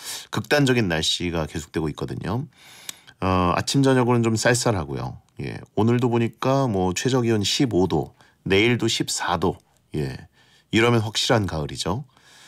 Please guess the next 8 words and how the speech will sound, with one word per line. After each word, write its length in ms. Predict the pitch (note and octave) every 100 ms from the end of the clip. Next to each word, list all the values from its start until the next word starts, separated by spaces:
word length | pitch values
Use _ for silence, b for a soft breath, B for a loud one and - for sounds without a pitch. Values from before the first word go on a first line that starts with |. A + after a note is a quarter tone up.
| B B B B
감기 380 | - A2 A#2 A2+
조심하셔야 480 | F#2+ F2+ F2 F2
됩니다. 520 | D2 C2+ B1 B1+ E2+ B2 -
일교차가 600 | F2+ G#2 G2 G#2+ F#2+ F#2+
최대 280 | - G#2+ G#2
십오 460 | - D3+ G2+ F2
도까지도 480 | A#2 B2+ A#2 G2+ F#2
벌어지니까 720 | E2 E2 D2+ D2 C#2+ G2+ E2+